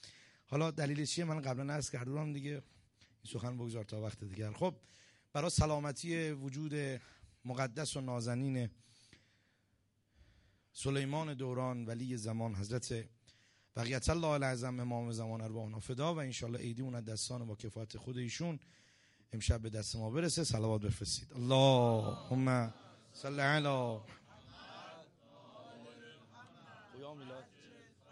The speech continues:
اومدی؟ مثل همیشه خدا رو شاکریم بر همه نعماتش، نعمت ولایت امیرالمومنین و طلب عفو و توبه می‌کنیم به محضر حضرت حق به خاطر همه گناهان و معاصی. امشب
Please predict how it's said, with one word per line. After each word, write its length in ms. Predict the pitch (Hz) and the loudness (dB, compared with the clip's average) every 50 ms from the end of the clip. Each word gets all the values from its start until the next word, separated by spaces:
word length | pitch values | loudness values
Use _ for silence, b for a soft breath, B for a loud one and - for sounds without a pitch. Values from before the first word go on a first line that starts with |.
| - - | -18 -16
اومدی؟ 420 | 120 131 147 147 135 135 139 135 120 - - - - - - - - - - - - - - - - 107 - - 104 104 - - - - - - - - - _ _ - - - - - - - - - - - - - - - b b b b b b b b b b b b - | -14 -14 -12 -12 -12 -12 -12 -14 -16 -20 -20 -20 -20 -20 -20 -20 -20 -20 -20 -20 -20 -20 -20 -20 -20 -20 -20 -18 -18 -18 -20 -20 -20 -20 -20 -20 -20 -20 -20 _ _ -20 -20 -20 -20 -20 -20 -20 -20 -20 -20 -20 -20 -20 -20 -20 b b b b b b b b b b b b -2
مثل 220 | 160 156 - - | 0 0 2 4
همیشه 340 | 185 180 185 185 160 - 175 | 4 4 4 4 2 2 2
خدا 200 | 147 160 165 170 | 2 2 4 4
رو 80 | 170 170 | 4 4
شاکریم 420 | - - 160 151 - 165 156 160 | 4 4 4 4 4 2 2 2
بر 100 | 165 160 | 2 2
همه 280 | 143 120 143 151 165 160 | 2 2 2 2 2 2
نعماتش، 600 | 160 156 147 147 147 151 151 135 139 135 - 135 | 2 2 2 2 2 2 0 0 0 -2 -2 0
نعمت 280 | 139 135 139 135 - | 0 0 0 0 0
ولایت 440 | 143 127 131 131 127 135 139 - - | 0 0 2 2 4 4 2 2 2
امیرالمومنین 640 | 135 131 131 131 131 127 127 131 127 127 123 123 123 | 2 2 2 4 4 4 4 2 2 0 0 0 0
و 60 | 120 | -2
طلب 320 | 110 - 123 131 139 143 139 | -2 -2 -2 -2 -2 -2 -2
عفو 180 | 135 117 117 | -2 -4 -6
و 40 | 123 | -8
توبه 260 | - 123 120 117 139 | -8 -6 -4 -2 0
می‌کنیم 340 | 143 139 117 - 127 120 117 | 0 0 0 0 0 0 0
به 80 | 113 113 | 0 0
محضر 420 | 117 117 113 107 120 143 147 135 | 0 0 0 0 0 -2 -2 -2
حضرت 280 | 135 131 - 107 - - | -2 -2 -4 -4 -2 -2
حق 180 | 131 135 127 | -2 -2 -2
به 80 | 123 117 | -4 -4
خاطر 340 | - 113 110 107 - 131 135 | -4 -4 -4 -2 -4 -4 -2
همه 360 | 127 120 120 127 143 147 143 | 0 2 2 4 4 4 4
گناهان 420 | 123 123 120 117 113 113 127 139 | 4 4 4 6 6 4 4 4
و 20 | 139 | 4
معاصی. 420 | 123 113 107 107 98 - - - | 2 2 2 0 -2 -4 -4 -4
امشب 420 | 135 135 127 - 147 151 156 156 | -4 -2 0 0 2 2 2 0